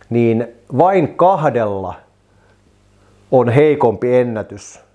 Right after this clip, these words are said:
kuin Sara Kuivistolla. Eli siis ei mitään mahdollisuutta, eikö joo? Ei mitään mahdollisuutta. Ja paskat. Siellä on niin hirveä flow päällä,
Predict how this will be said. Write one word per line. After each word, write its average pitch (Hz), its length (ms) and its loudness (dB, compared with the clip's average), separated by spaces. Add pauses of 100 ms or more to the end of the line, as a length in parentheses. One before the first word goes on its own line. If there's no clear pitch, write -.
(640)
kuin 107 120 -4
Sara 113 240 0
Kuivistolla. 92 680 -8 (100)
Eli 170 260 2
siis 165 260 0
ei 175 140 2
mitään 165 300 0
mahdollisuutta, 110 680 -6
eikö 147 180 -2
joo? 95 260 -8
Ei 180 300 0
mitään 143 320 -4
mahdollisuutta. 98 500 -10 (280)
Ja 185 120 2
paskat. - 580 -8 (420)
Siellä 214 220 0
on 214 100 -4
niin 240 180 -6
hirveä 151 360 0
flow 160 320 -2
päällä, 120 520 -4